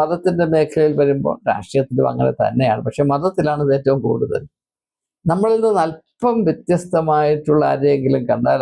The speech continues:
അവരെ പകയ്ക്കണമെന്നും അവരെ ഒഴിവാക്കണമെന്നും ഒക്കെയുള്ള പരിശീലനമാണ് നമുക്ക് ലഭിച്ചിരിക്കുന്നത്. പക്ഷേ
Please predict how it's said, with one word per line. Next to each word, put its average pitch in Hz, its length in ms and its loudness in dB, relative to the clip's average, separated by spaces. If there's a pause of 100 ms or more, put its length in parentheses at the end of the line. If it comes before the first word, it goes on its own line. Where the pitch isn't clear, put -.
അവരെ 113 220 -2 (140)
പകയ്ക്കണമെന്നും 131 800 -4 (120)
അവരെ 123 180 0 (120)
ഒഴിവാക്കണമെന്നും 123 840 0
ഒക്കെയുള്ള 131 340 0 (760)
പരിശീലനമാണ് 170 760 0
നമുക്ക് 131 240 -2
ലഭിച്ചിരിക്കുന്നത്. 113 580 -2
പക്ഷേ - 220 -4